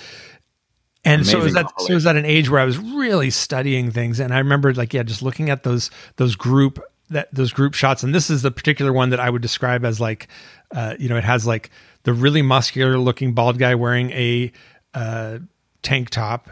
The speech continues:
Speaker 1: And then there's a guy wearing, like, a Christmas looking sweater. You know, there's a guy whose head looks
Speaker 2: <laughs> Yeah,
Speaker 1: really
Speaker 2: yeah.
Speaker 1: distorted
Speaker 2: It's
Speaker 1: and
Speaker 2: a
Speaker 1: kind
Speaker 2: crowd
Speaker 1: of
Speaker 2: scene. It's
Speaker 1: it's
Speaker 2: like
Speaker 1: a
Speaker 2: a
Speaker 1: crowd
Speaker 2: slam pit.
Speaker 1: scene slamming.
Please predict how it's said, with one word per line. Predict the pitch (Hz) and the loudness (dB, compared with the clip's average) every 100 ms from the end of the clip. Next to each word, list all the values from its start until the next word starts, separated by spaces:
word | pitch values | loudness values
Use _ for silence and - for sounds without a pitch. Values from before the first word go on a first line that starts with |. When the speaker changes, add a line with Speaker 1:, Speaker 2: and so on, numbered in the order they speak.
| _ | _
Speaker 1:
And | - 127 | -4 0
then | 131 123 | 2 2
there's | 120 117 - | 2 0 -2
a | 123 | -2
guy | 120 131 | 0 2
wearing, | 131 127 | 2 0
like, | 120 110 | -2 -6
a | 104 | -10
Christmas | - 165 160 - 131 - | -4 -2 -2 -2 -4 -2
looking | 135 - 120 | -4 -4 -4
sweater. | - - 117 110 127 - - - - - _ - | -4 -6 -6 -6 -8 -10 -20 -20 -20 -20 _ -6
You | 123 | -2
know, | 120 120 123 - _ | -2 -2 -6 -12 _
there's | - 127 123 123 - 220 202 | -8 -2 0 0 0 -2 -2
a | |
guy | 131 135 139 | 0 2 2
whose | 139 120 | 2 0
head | - 143 | 0 0
looks | 120 117 | 2 0
Speaker 2:
<laughs> | |
Yeah, | 135 | -2
Speaker 1:
really | 139 123 | -2 -2
Speaker 2:
yeah. | |
Speaker 1:
distorted | 107 - 131 135 135 131 123 | -4 -4 -4 -2 0 0 -2
Speaker 2:
It's | 120 | -4
Speaker 1:
and | |
Speaker 2:
a | 123 | -2
Speaker 1:
kind | 151 | 2
Speaker 2:
crowd | 143 147 | 4 2
Speaker 1:
of | |
Speaker 2:
scene. | 127 117 95 87 - - | -2 -8 -8 -10 -14 -14
It's | 110 | -6
Speaker 1:
it's | |
Speaker 2:
like | 123 113 | -2 -2
Speaker 1:
a | |
Speaker 2:
a | 107 | 0
Speaker 1:
crowd | 180 165 | 2 2
Speaker 2:
slam | 123 | 2
pit. | 117 | 0
Speaker 1:
scene | - 143 135 | -2 -2 -2
slamming. | 123 - 147 143 135 | -6 -4 -2 -2 -2